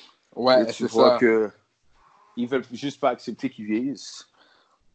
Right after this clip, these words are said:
Speaker 1: Ouais, c'est le même principe. C'est de, toujours boire du Young Blood pour ga-, rester jeune.
Speaker 2: Ouais.
Speaker 1: Tu vois, je veux dire,
Speaker 2: <laughs>
Speaker 1: c'est,
Speaker 2: Exact.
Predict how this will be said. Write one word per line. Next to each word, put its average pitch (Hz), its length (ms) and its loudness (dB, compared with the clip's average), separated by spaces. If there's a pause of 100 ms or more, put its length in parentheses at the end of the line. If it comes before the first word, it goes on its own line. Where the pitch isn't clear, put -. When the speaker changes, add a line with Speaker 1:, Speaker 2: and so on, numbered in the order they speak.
(220)
Speaker 1:
Ouais, 233 140 4
c'est - 120 -4
le 160 60 -4
même 202 160 2
principe. 156 500 0
C'est 165 200 0
de, 139 140 -12 (260)
toujours 160 260 -2
boire 160 180 4
du 139 100 -10
Young 131 280 -6
Blood 143 320 -2
pour 110 160 -14 (140)
ga-, 113 200 -6
rester 117 400 -10
jeune. 123 320 -4 (340)
Speaker 2:
Ouais. 120 280 4
Speaker 1:
Tu 107 60 -8
vois, 127 200 0
je 131 80 -6
veux 120 80 -4
dire, 160 520 4
Speaker 2:
<laughs> 147 400 -6
Speaker 1:
c'est, 160 220 -6
Speaker 2:
Exact. 139 280 -6